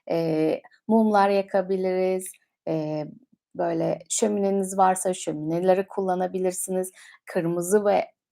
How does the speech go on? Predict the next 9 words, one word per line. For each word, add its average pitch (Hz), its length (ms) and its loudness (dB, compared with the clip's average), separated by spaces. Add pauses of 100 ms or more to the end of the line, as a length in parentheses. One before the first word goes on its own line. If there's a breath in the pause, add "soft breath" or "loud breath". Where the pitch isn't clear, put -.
(160)
yani, 156 340 -4 (120)
ateş 226 400 4
elementinin 190 760 0
tonlarını, 202 720 2 (340 soft breath)
hani, 160 240 -2
bu 170 260 -2
iyi 233 260 6
gelen 214 320 8
yönlerde, 156 800 2